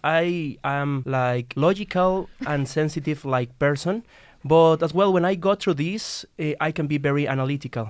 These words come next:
Uh, but, um, it doesn't matter, like, which one of you are, because, you know, the law of attraction really works. On a basic sense, the foundational, um,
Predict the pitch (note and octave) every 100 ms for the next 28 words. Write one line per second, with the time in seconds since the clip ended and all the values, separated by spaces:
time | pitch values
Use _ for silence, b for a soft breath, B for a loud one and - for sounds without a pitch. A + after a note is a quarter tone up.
0 | - D3+ D3+ D#3 D#3 D3 D#3+ D#3 - E3+
1 | E3 D#3+ D#3 F#3 E3+ F#3+ A3+ A#3+ D#3+ D3+
2 | F3+ F#3 D#3+ D3 C#3+ - E3 - - -
3 | F3+ F3 E3 E3 D#3 C3 C#3 C#3+ C#3 -
4 | - A2+ A#2 A2 _ b b b - C#3
5 | C#3 C3 B2 - C#3+ C#3 C3+ C3 C#3+ C#3+
6 | C3+ C3 - C3+ B2+ A#2+ B2+ C3 A2+ G#2+
7 | G#2 - b b - G#3+ A3+ A3+ G3 F#3
8 | F#3 E3+ C4 - - - E3+ G#3 - -
9 | - b b b - G3 F#3+ F#3+ G3+ G3
10 | A#3+ B3 A#3 G#3 F#3+ E3+ - E3+ D#3 D3+
11 | D3 C#3+ C#3 C3+ C3+ -